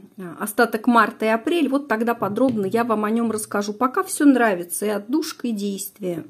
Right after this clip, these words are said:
<clears throat> И, а, от бренда H B, кто это у нас производит? А, так, Израиль. Израильский бренд. Я решила купить крем для ног.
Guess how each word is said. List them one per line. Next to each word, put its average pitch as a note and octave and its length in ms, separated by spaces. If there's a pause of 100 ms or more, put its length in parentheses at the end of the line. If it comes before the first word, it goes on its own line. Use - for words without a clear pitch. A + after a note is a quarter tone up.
(100)
<clears throat> D4+ 340 (600)
И, E4 200 (340)
а, A#3+ 580
от C#4 240
бренда B3 800 (840)
H B3 420
B, C#4+ 520 (320)
кто - 180
это G3 240
у - 20
нас F#3 220 (100)
производит? C#4 800 (1600)
А, C4+ 600 (1900)
так, G3 400
Израиль. A3 640 (840)
Израильский A#3 680
бренд. D#4 340
Я C4 160
решила B3 380
купить A#3+ 420
крем A#3+ 340
для A3+ 200
ног. F4 400